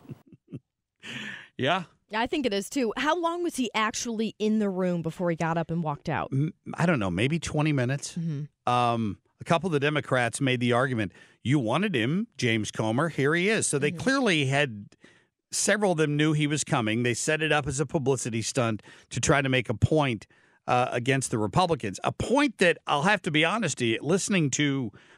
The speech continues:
Speaker 2: I think it was M-, Markowitz or w-, one of the, um, one of the House Democrats, was actually making a pretty good case for the fact that you've talked a big game, you've claimed you want Hunter in here, you've,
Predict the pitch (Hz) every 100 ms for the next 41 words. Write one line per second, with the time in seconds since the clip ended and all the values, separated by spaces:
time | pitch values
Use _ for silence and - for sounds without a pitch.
0 | _ 123 156 95 92 92 101 - 92 95
1 | 131 175 156 156 - - 95 95 117 120
2 | 127 123 95 95 90 73 69 - _ _
3 | - - _ - 120 113 92 82 _ -
4 | 123 101 - 107 101 95 80 - - -
5 | _ _ _ 143 139 156 190 - 254 233
6 | 151 127 - 135 151 143 170 139 127 -
7 | 160 139 127 117 - 147 143 - 110 104
8 | 123 113 - 113 - - - _ 120 113
9 | 160 175 180 139 123 104 107 101 120 110
10 | - 160 170 139 127 110 135 120 127 147
11 | 117 92 85 - - _ 120 123